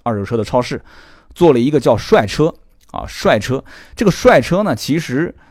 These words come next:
就是完全照搬 CarMax，但是结果呢，呃，做的不是很成功，而且这个据说当时照搬的过程当中还拿了这个 CarMax 创始人的投资。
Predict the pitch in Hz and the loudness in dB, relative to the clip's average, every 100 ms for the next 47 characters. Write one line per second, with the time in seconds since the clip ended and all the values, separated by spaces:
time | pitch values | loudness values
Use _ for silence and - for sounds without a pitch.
0 | _ _ _ - 277 139 - 101 101 175 | _ _ _ -2 0 0 -2 -6 -4 -4
1 | 156 143 175 123 123 131 127 120 98 - | -4 -4 -4 -2 -4 -4 -4 -4 -8 -8
2 | - 147 117 120 139 92 101 - - _ | -2 -2 -2 -2 0 -2 -6 -10 -18 _
3 | _ - 165 120 123 143 110 107 110 143 | _ -2 0 0 -2 -4 -4 -4 -4 -4
4 | - - 135 139 101 101 - - - - | -6 -4 -2 -2 -4 -8 -18 -20 -20 -20
5 | _ _ 156 123 - 185 160 180 180 185 | _ _ -4 -2 0 0 2 2 2 0
6 | 139 143 175 147 156 135 120 110 113 117 | -4 0 2 4 2 -2 -2 -2 -4 -4
7 | 113 123 104 127 131 117 101 85 50 50 | -2 -2 -2 -2 -2 -2 -2 -4 -6 -10
8 | - 143 143 117 - - 131 98 92 120 | -8 -4 -4 -4 -6 -2 -2 -2 -4 -4
9 | 101 104 147 | -6 -8 -10